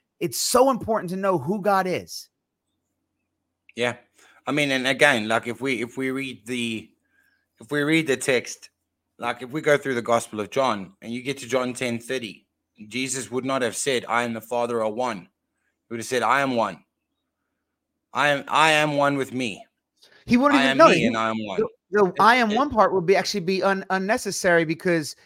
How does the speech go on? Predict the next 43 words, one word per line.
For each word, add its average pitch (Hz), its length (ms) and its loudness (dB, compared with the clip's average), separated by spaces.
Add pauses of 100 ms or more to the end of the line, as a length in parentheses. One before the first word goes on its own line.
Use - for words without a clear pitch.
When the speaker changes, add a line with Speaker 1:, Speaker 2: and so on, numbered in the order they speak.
(140)
Speaker 1:
that's 208 240 4
a 185 80 -2
given. 151 420 0
He 147 140 -2
would 190 120 2
just 185 200 0
say, 175 320 4
"I'm, 180 220 8
uh, 175 60 4 (300)
hey, 165 200 2 (160)
it's - 200 -10
me. 160 160 -2
I'm 143 140 0
the 143 80 -6
Father." 95 500 -2
Like, 143 160 2
when 160 120 -4
they 160 160 -2
ask, 165 280 4
Speaker 2:
Yeah. 143 60 -2
Speaker 1:
"Show 202 220 6
us 202 100 2
the 156 180 -8
Father," 214 260 8
Speaker 2:
Yeah, 190 60 6
Speaker 1:
he'd 180 80 0
be 170 80 2
like, 156 180 2
Speaker 2:
straight 170 140 0
up. 175 160 2 (680)
Speaker 1:
"I'm 143 140 -4
right 143 140 4
here." 180 200 4
Speaker 2:
"I'm, 139 160 -6 (240)
I, 131 280 -6
I'm 143 80 -6
him." 147 240 -2 (240)
Exactly. 117 480 -8
Speaker 1:
Yeah. 107 80 -2 (560)
"I 185 180 6
am 190 180 2
Speaker 2:
Exactly. 156 360 -2
Speaker 1:
him." 101 160 -16